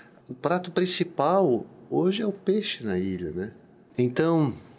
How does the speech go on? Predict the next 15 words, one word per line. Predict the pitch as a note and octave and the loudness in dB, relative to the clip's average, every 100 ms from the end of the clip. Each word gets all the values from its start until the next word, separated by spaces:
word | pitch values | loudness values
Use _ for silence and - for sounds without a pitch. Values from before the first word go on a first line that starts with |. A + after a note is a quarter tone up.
| - - - _ - _ - - | -20 -20 -20 _ -20 _ -10 -2
a | |
gente | A2+ B2+ A#2 | 0 0 2
desde | B2+ A#2+ | 0 0
criança | - A2+ A#2+ B2+ | 0 0 2 -2
aprendeu | B2+ A#2 A#2 B2+ | 0 2 4 4
a | |
admirar | A#2 A#2+ A#2 B2 | 4 4 4 4
muito | B2+ B2+ | 2 0
o | C#3+ | -4
peixe. | - D#3 - - - - - - - - | 0 0 0 -6 -8 -12 -20 -20 -20 -12
A | - | -8
carne | - F#3 G#3+ D#3+ | -2 0 2 2
era | C3+ G#2+ | 2 2
me-, | G2 G2 F#2 - | 2 0 -2 -4
era | G2 F#2+ | -6 -6